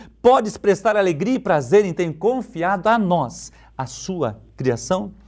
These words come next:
Convida você a fazer diferença, começar a partir de hoje. Ter o arrependimento, assim, hoje o meu comportamento em relação à criação,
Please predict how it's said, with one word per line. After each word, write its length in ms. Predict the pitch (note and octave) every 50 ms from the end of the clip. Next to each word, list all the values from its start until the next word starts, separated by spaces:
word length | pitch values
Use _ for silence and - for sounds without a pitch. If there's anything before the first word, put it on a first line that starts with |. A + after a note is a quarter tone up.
| _ _ - _ - -
Convida 380 | - E3 F3+ E3+ A#3+ B3 C4 A#3+
você 340 | F#3 A3 G#3+ A3 - - B3+
a 80 | B3
fazer 480 | A#3+ A#3+ - B3+ A3 F3 D#3+ G#3 B3+ B3+
diferença, 680 | G#3 G#3+ G#3+ - C#4 G#3+ F#3 G3 A3+ B3 B3 - - D#3+
começar 440 | - G#3 G#3 A3+ G#3+ A3 C4 B3+
a 60 | B3+ B3
partir 400 | B3 A#3+ A3 A3+ A3+ B3 A#3+ G3+
de 140 | F3+ G3
hoje. 480 | G3 G3+ A3+ B3 C4 A#3+ F3+ C3+ G#2 - - - - - _ _ _ _ _ _ _ _ _ _ _ _ _ _
Ter 160 | - A#3 A#3
o 60 | B3
arrependimento, 720 | A#3 G#3 A3 A3 A3 A#3+ A#3 G#3+ F#3 G3 G#3 A#3+ A3+ G#3+
assim, 180 | - - G3+ F3+
hoje 320 | F#3 A3 B3 C#4+ A#3+ A#3+
o 40 | A3+
meu 140 | G#3 A#3+ B3
comportamento 720 | - A#3 G#3+ A3 A3+ A3 A3 G3 D#3+ E3 F#3 A3 A3 -
em 60 | G3
relação 420 | F3 F3+ F#3 F3 E3 - - F#3+ F#3+
à 60 | F3+
criação, 640 | - - D#3 E3+ D#3 D#3+ - - C#3+ - - A#2+